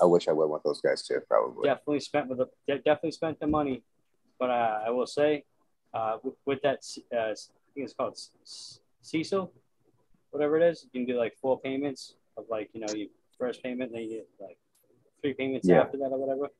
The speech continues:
Speaker 1: Yep,
Speaker 2: Dude,
Speaker 1: yep.
Speaker 2: just, it made so much sense. I've, I've
Speaker 1: Well,
Speaker 2: got
Speaker 1: they're
Speaker 2: these
Speaker 1: the
Speaker 2: lights
Speaker 1: first
Speaker 2: for a year and a half.
Speaker 1: they're the first company who actually went, went through the R O I with you, right? The return on investment. They showed you el-, uh, everything, how it, it will work out and how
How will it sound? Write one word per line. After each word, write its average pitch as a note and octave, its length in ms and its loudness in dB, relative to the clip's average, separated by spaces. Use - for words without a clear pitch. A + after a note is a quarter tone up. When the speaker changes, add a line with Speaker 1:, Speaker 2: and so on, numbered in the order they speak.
Speaker 1:
Yep, G#2+ 200 12
Speaker 2:
Dude, A#2+ 80 6
Speaker 1:
yep. G2+ 140 12
Speaker 2:
just, B2+ 240 -2
it - 100 -16
made A#2+ 220 -4
so B2 160 -6
much A#2+ 240 -8
sense. A#2 460 -10
I've, A2+ 140 -6
I've D3 60 4
Speaker 1:
Well, D3 120 12
Speaker 2:
got C3+ 80 10
Speaker 1:
they're D#3 80 12
Speaker 2:
these C#3 80 10
Speaker 1:
the D3+ 80 10
Speaker 2:
lights C#3+ 100 4
Speaker 1:
first D3+ 280 12
Speaker 2:
for A#2 60 -8
a A2 60 -8
year B2 120 -2
and B2+ 100 -4
a - 20 -4
half. B2 200 -4
Speaker 1:
they're B2 140 4
the D3 100 2
first - 260 8
company B2 320 6
who A#2+ 80 10
actually B2 440 10
went, A2 200 2
went A#2 260 6
through A2+ 260 2
the G#2 380 4
R G#2+ 220 10
O A2 80 4
I D3+ 180 2
with A#2+ 200 -10
you, D#2+ 120 -8
right? F#2+ 180 -2
The F#2+ 80 -4
return A2 300 2
on G#2 120 8
investment. G#2 400 2
They E2+ 100 0
showed F#2+ 340 8
you F#2+ 180 10
el-, F#2 280 8
uh, F#2+ 160 8
everything, G#2 480 4
how E2+ 200 6
it, E2 100 2
it F#2+ 100 0
will E2+ 100 -2
work F2 340 8
out G#2 180 10
and E2 180 -4
how E2 300 2